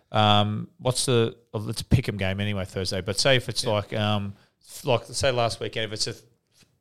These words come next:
Speaker 1: so on Wednesday, it was th-, Richmond with minus thirteen and a half.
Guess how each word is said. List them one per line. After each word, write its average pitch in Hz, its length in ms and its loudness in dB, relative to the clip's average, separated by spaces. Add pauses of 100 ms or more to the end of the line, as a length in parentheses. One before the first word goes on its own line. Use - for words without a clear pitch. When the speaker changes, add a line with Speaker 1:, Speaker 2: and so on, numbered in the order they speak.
(120)
Speaker 1:
so 113 260 0
on 147 240 2
Wednesday, 135 240 4
it 123 40 8
was 113 140 2
th-, 131 240 4
Richmond 123 300 0
with - 220 -4
minus 117 280 4
thirteen 107 220 2
and 101 80 -2
a 95 40 -2
half. 90 340 -6